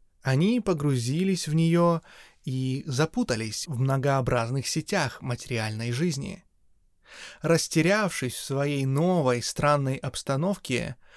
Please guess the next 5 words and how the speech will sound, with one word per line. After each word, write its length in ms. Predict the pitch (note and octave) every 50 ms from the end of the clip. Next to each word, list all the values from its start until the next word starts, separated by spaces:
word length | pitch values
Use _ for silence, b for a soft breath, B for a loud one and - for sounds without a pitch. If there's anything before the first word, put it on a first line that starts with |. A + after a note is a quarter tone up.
| B B B B B
пуруши 840 | - F#3+ A3 A3+ G#3 D3 A#2+ - - C3 B2+ B2+ A#2+ A#2+ - - - _ -
потеряли 680 | - C#3+ - - F3+ F#3 A3 A3+ A3 G#3 G3+ F#3+ F#3 F3+
первоначальную 800 | - - D3 C#3 B2+ C3 C3 B2+ - - A#2+ A2+ A2+ A#2 A#2+ A#2+
свободу 680 | - - C#3 D3+ D#3 D3+ D#3+ D3+ B2+ A2 A2+ A2 - -
и 340 | - C3+ B2+ A#2+ A#2+ A#2+ A#2